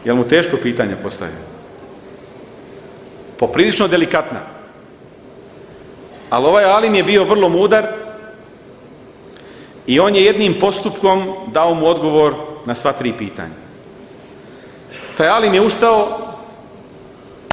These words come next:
i dobar šamar mu udario. Mladić je pomislio da je to odraz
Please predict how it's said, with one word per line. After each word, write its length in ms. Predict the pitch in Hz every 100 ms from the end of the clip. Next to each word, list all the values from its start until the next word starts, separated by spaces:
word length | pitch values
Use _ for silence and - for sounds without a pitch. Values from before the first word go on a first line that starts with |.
| - - - -
i 100 | 135
dobar 320 | 120 180 156 -
šamar 360 | 151 135 117
mu 140 | 110 107
udario. 360 | 95 90 82 - - - - - - - - - - - - - - - - - - - - - - - - - - - - - - - - -
Mladić 400 | 202 247 247 220
je 60 |
pomislio 500 | 208 240 240 226 214
da 100 | 202
je 180 | 190 -
to 440 | 226 220 196 - - - - - - - - - - - - - - - - - -
odraz 500 | 202 190 208 185